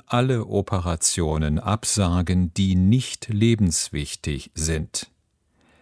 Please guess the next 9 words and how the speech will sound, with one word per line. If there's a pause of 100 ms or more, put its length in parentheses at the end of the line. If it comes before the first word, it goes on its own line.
(240)
Denn
viele
Mitarbeiterinnen
und
Mitarbeiter
fallen
aus
wegen
Corona.